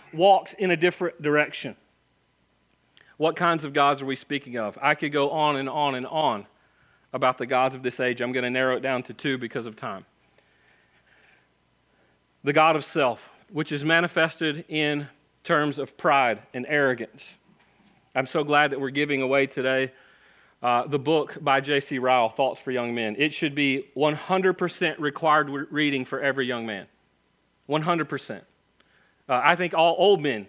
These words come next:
should read it. Arrogance of pursuing the self. Young men, I, I train and teach young men. Uh, what I've seen in over a decade now of training young seminary students is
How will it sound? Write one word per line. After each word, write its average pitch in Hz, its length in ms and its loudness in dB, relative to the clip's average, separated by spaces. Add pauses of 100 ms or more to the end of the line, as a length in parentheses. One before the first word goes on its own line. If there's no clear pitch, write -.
should 139 220 -4
read 123 220 0
it. - 120 -10 (2500)
Arrogance 165 760 2
of 143 160 0
pursuing 165 600 0
the 143 80 -2
self. 135 500 0
Young 175 260 2
men, 190 300 0 (1200)
I, 165 260 4
I 202 40 0
train 196 480 0
and 160 180 -4
teach 170 480 -6
young 135 260 -2
men. 90 220 -8 (1160)
Uh, 156 60 0
what 180 200 4
I've 202 200 6
seen 208 360 0
in 175 400 0 (100)
over 180 420 2
a 160 80 2
decade 175 500 2
now 147 280 0
of 135 80 -6
training 170 560 0
young 160 280 0
seminary 151 420 0
students 139 360 -4
is 135 160 0